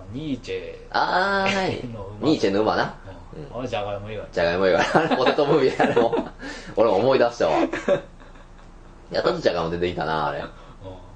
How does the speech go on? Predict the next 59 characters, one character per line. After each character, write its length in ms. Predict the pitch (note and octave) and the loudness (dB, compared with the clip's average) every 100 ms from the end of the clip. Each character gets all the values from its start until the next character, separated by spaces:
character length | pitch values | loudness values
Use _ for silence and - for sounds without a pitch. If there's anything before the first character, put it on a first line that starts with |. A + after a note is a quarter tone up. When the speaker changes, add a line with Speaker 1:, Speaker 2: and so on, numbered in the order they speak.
| - - - - - - | -20 -20 -20 -20 -20 -16
Speaker 1:
あ、 180 | - A#2 | -6 -6
も 200 | C#3 C#3 | -4 -6
う 20 | |
な 120 | C3 | -4
ん 40 | D#3 | -2
か 100 | - | -2
よ-、 180 | A#2+ D#3 - B2 A#2+ - - - | -2 -6 -8 -14 -14 -16 -20 -10
嫁 200 | B2+ C3 | -6 -4
じ 80 | G2+ | -4
ゃ 40 | |
ん 40 | |
や。 80 | G2 F#2+ | -8 -10
娘 360 | B2 D3 G3 C3 | -12 -12 -8 -8
も 120 | F2 | -10
洗 240 | - C#3 | -10 -8
脳 80 | E3 | -6
さ 120 | D#3+ E3+ | -4 -6
れ 60 | |
て 140 | E3+ - | -8 -16
た 120 | - | -18
っ 20 | |
て 100 | - E3 C3+ | -10 -8 -8
感 120 | A2+ | -10
じ 80 | A#2 | -10
や 40 | F#2+ | -10
か 60 | |
ら、 60 | - | -12
Speaker 2:
う 40 | G2+ | -14
ん。 20 | |
Speaker 1:
や 60 | |
っ 40 | G2+ | -12
ぱ 140 | - | -10
あ 40 | G#2+ | -8
る 80 | D#3 | -10
ん 20 | |
ち 80 | - | -14
ゃ 20 | |
う？ 40 | - - - - - - - - | -20 -20 -20 -20 -20 -20 -20 -10
Speaker 2:
な、 220 | A#2+ C3+ - - | -4 -4 -6 -10
ニ 180 | F2 | -10
ー 40 | D#2+ | -8
チ 80 | D#2+ | -10
ェ 40 | |
の 120 | D#2 | -8
馬 140 | D#2 D2 | -8 -2
な。 320 | D3 B2+ - - | 0 0 -4 -16
Speaker 1:
う 40 | |
ん。 20 | - - - - - | -18 -18 -20 -20 -16
ち 100 | - | -8
ょ 20 | |
っ 40 | |
と 60 | - | -8
こ 140 | - | -6
う、 20 | A2+ | -8
思 60 | - - - | -6 -10 -6
考 440 | - - - - | -6 -4 -4 -2
能 100 | - | -2
力 240 | C#3 - A2+ | -4 -8 -6
が 300 | G2+ G2 | -4 -6